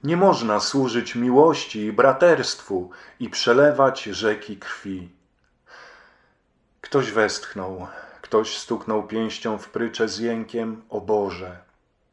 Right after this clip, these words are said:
Biernacki gwałtownie poderwał się ze swojego miejsca, przeszedł się kilka razy po celi i powiedział:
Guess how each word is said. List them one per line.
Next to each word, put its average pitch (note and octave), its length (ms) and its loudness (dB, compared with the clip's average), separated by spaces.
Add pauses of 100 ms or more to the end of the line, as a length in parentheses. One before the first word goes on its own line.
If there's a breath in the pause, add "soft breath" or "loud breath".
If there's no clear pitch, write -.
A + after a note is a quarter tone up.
(580 loud breath)
Biernacki C#3+ 600 6
gwałtownie C3+ 600 4
poderwał C3+ 560 2
się - 160 -4
ze F#2+ 140 -6
swojego A#2 440 2
miejsca, B2 600 -2
przeszedł C#3+ 480 -2
się - 140 -6
kilka C#3 340 2
razy C3+ 280 6
po B2+ 180 0
celi C3+ 500 0
i G#2 40 -14
powiedział: F#2 680 -4